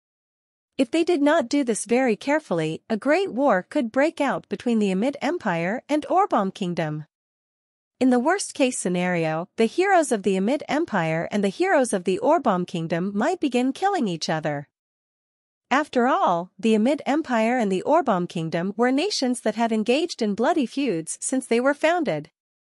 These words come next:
In ordinary circumstances, the gulf between the nations would be bridged by the newly appointed Pope Ilic of Alda's Church in the Amid Empire and Heinz, the successor to Belwood, after he finished his training. Led by these two individuals,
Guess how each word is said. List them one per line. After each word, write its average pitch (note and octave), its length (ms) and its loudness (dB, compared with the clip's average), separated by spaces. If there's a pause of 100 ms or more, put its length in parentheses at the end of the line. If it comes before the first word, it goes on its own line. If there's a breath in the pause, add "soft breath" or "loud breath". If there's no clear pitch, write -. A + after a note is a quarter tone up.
(640)
In B3+ 140 2
ordinary D#4 520 2
circumstances, F3+ 1160 -2
the A3+ 100 4
gulf D#4+ 340 0
between C4 340 -2
the G#3+ 60 2
nations A#3 480 -2
would G#3 140 0
be F#3+ 120 0
bridged C4+ 440 0
by G3 140 2
the F#3 100 -2
newly E4+ 300 0
appointed C4+ 500 -2
Pope - 240 0
Ilic A3 380 2
of F#3 100 0
Alda's B3+ 400 0
Church A#3+ 460 -2
in G#3 80 0
the G3 80 0
Amid A#3 320 0
Empire B3+ 500 0
and B3 200 -2
Heinz, B3 520 -2 (120)
the G#3+ 100 -2
successor A#3 580 -2
to D4 140 -4
Belwood, C#4+ 560 0 (120)
after A#3 340 -2
he C#4 120 0
finished C4 400 -2
his D4+ 180 -4
training. A#3 540 -2 (920)
Led D4+ 280 2
by D4 160 4
these A#3+ 240 0
two E4 200 2
individuals, G3+ 800 0